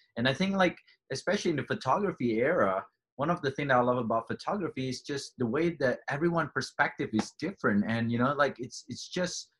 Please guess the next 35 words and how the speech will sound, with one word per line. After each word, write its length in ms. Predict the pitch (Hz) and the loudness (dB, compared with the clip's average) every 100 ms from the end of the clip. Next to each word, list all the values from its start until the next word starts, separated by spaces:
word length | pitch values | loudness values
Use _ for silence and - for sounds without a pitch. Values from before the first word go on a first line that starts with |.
| _ _ _ _ | _ _ _ _
it's 360 | 156 - - - _ | -4 -4 -10 -20 _
like, 200 | 147 147 - | 0 0 -2
you 100 | 156 | -4
don't 280 | 127 170 220 | 4 6 6
have 220 | 202 208 | 6 4
to 60 | 180 | 2
be 80 | 185 | 0
the 120 | 156 | 0
same. 400 | - 127 180 107 | -2 -2 2 4
That's 220 | 123 - | 4 2
what 220 | 165 156 | -2 -2
makes 200 | 151 156 170 | -2 -2 -2
it 60 | 101 | 0
great. 380 | 113 175 123 | 2 2 0
Like, 200 | 117 120 | -2 -2
the 80 | 135 | -4
difference 520 | 113 160 170 143 113 127 | -4 -2 -2 -2 -2 -2
is 140 | 120 | -6
what 200 | 139 131 | -4 -4
makes 240 | 131 135 127 | -4 -6 -6
it 120 | - | -4
great. 420 | 101 147 143 80 | -2 -2 -2 -4
So 300 | - 120 117 - _ _ _ 110 | 0 2 2 -2 _ _ _ -2
I'm 100 | 123 | 2
really 300 | 139 202 156 | 2 4 2
glad 360 | - 113 160 120 | 2 2 2 2
that 100 | 120 | 2
you 100 | 117 | 2
mentioned 440 | 110 143 170 104 | 2 0 0 0
that. 180 | 90 82 - - | 0 -4 -6 0
Um, 440 | 117 123 127 117 _ _ _ _ _ - | 2 4 2 -4 _ _ _ _ _ 2
yeah. 220 | 143 160 | 4 4
So, 360 | - 147 170 165 _ _ _ - | 2 4 4 4 _ _ _ 0
I 100 | 151 | 2
mean, 240 | 180 180 | 2 0